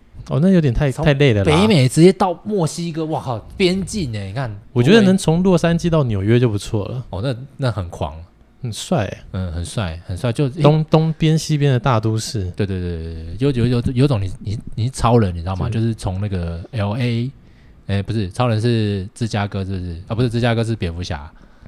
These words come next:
Speaker 1: 嗯。
Speaker 2: 陈立就是在那个，那个地方这样飞过去，飞过来，飞过来，飞过去这样。
Speaker 1: 嗯。
Speaker 2: 那我没，我没办法，我还没有去美国过啦，这样子。
Speaker 1: 我也没去过，
Speaker 2: 嗯。
Speaker 1: 我连香港都没去过，
Speaker 2: 对。
Speaker 1: 你还去过？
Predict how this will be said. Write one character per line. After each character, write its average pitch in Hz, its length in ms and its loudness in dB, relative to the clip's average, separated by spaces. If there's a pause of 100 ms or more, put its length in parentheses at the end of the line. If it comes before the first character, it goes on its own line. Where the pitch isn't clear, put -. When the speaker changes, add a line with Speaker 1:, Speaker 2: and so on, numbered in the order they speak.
(160)
Speaker 1:
嗯。 107 280 -2
Speaker 2:
陈 104 140 -2
立 139 100 4
就 107 80 0
是 123 180 2
在 123 240 0
那 120 100 0
个， 90 340 -2 (480)
那 123 80 -6
个 104 100 -6
地 110 200 -4
方 101 200 -2
这 104 60 -2
样 95 60 -2
飞 107 180 -2
过 104 120 -2
去， 98 60 -8
飞 104 140 -4
过 98 140 -10
来， 78 100 -12
飞 92 120 -10
过 90 120 -10
来， 85 60 -10
飞 85 80 -12
过 87 100 -10
去 87 200 -14
这 78 60 -18
样。 78 120 -18
Speaker 1:
嗯。 92 320 -6 (1600)
Speaker 2:
那 104 80 -8
我 90 140 -8
没， 90 180 -12
我 95 80 -12
没 92 120 -6
办 101 140 -6
法， 92 60 -6
我 92 80 -6
还 110 120 -6
没 139 60 -6
有 123 80 -4
去 107 340 -2
美 85 120 -4
国 82 200 -6
过 90 220 -6
啦， 78 240 -12
这 110 100 -6
样 107 100 -2
子。 95 60 -6
Speaker 1:
我 92 40 -6
也 - 20 -6
没 90 40 -10
去 101 120 -4
过， 90 260 -2
Speaker 2:
嗯。 87 60 -12 (200)
Speaker 1:
我 127 80 6
连 143 120 4
香 196 220 2
港 131 120 2
都 143 80 2
没 135 140 2
去 143 200 0
过， 135 160 6
Speaker 2:
对。 - 20 4
Speaker 1:
你 104 40 0
还 107 80 2
去 151 180 0
过？ 120 400 4